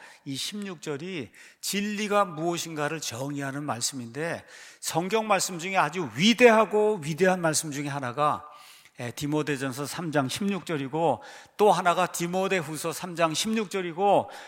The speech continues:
또 하나가 요한복음 삼 장 십육 절이에요. 그러니까 삼 장 십육 절이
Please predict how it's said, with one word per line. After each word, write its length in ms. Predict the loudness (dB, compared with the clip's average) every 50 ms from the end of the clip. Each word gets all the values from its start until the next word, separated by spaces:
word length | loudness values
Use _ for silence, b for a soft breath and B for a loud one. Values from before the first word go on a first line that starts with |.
| B B B
또 120 | 8 10 10
하나가 380 | 10 10 10 10 10 10 8 8
요한복음 520 | 8 8 8 8 8 4 0 -2 -2 -4
삼 220 | -4 -4 -4 0
장 160 | 0 0 2 2
십육 360 | 0 -2 -2 -4 -4 -6 -4
절이에요. 360 | -4 -4 -4 -6 -8 -12 -12 -14 -18 _ _ _
그러니까 120 | -8 -6 -4
삼 260 | -4 -2 -2 0 4
장 160 | 4 4 4
십육 380 | 4 -2 -2 -4 -4 -4 -4 -4
절이 460 | -4 -4 -2 -2 -2 -2 -2 -4 -4